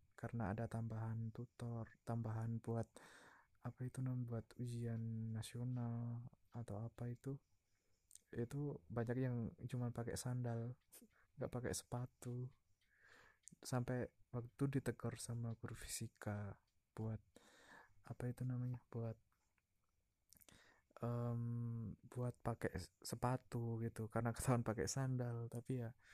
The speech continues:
gimana ya, soalnya beliau cuman bilang gini nih, "Eh, pakai sandal sekarang ngetren ya,"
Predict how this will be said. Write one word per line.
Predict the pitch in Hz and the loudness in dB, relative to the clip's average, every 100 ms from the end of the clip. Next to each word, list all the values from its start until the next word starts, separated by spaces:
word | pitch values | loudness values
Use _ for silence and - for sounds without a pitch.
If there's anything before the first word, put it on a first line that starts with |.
| - - | -20 -14
gimana | - 127 143 131 | 2 4 6 6
ya, | 117 117 - | 6 2 -6
soalnya | - 107 135 156 | 4 8 10 8
beliau | - 143 151 | 12 12 12
cuman | 139 127 123 | 8 6 8
bilang | 120 113 117 | 8 8 6
gini | 120 117 | 4 4
nih, | 113 110 - - - - - _ _ - - | 2 0 -4 -20 -20 -20 -20 _ _ 0 6
"Eh, | 123 120 120 - - _ _ _ | 6 6 4 -2 -12 _ _ _
pakai | 123 120 | 6 8
sandal | 113 131 135 147 143 | 6 6 8 8 6
sekarang | - - 131 147 123 | 2 2 4 6 4
ngetren | 135 - 151 117 | 2 4 6 6
ya," | 113 | 4